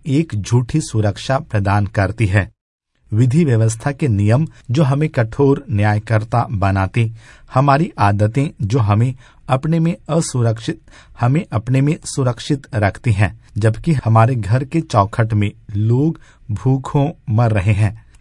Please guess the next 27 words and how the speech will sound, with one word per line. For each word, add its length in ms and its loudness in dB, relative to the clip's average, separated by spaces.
जिसके 320 -2
बारे 280 2
में 200 -4
यीशु 380 0
हमसे 440 -2
कहते 480 0
हुए 340 0
नहीं 240 2
थकते, 400 -2
"उन्हें 280 2
खाने 380 0
के 160 -4
लिए 260 -2
कुछ 280 -2
दो।" 280 0
संत 380 -2
पापा 340 2
कहते 380 -2
हैं, 280 0
"क्योंकि 300 2
मैं 320 2
दूसरों 560 0
को 280 0
इन 220 2
बातों 400 0
को 240 0
अपने 320 -2